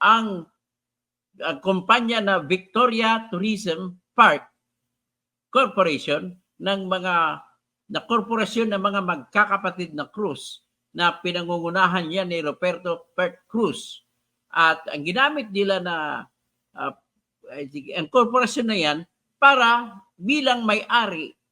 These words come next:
ng mga subdivision na tinatawag na Royal Grand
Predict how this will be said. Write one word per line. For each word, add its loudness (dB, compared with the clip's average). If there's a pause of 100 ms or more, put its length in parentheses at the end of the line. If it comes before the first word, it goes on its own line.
ng 0 (160)
mga 0
subdivision -2
na -4
tinatawag 0
na -6 (200)
Royal 0
Grand -4